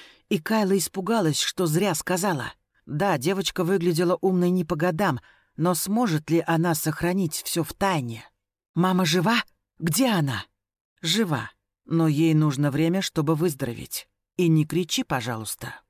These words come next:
Кайла накрыла маленькие ладони своими, и племянница медленно опустила руки. "Значит, она так сильно пострадала?" Девочка сгорбилась, как старушка, и склонила голову,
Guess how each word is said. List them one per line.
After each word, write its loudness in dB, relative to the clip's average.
Кайла 2
накрыла 2
маленькие 0
ладони 0
своими, 0
и 0
племянница 0
медленно 2
опустила -4
руки. -12
"Значит, -2
она 2
так -2
сильно 2
пострадала?" -2
Девочка 0
сгорбилась, 0
как -4
старушка, -2
и -2
склонила 2
голову, 2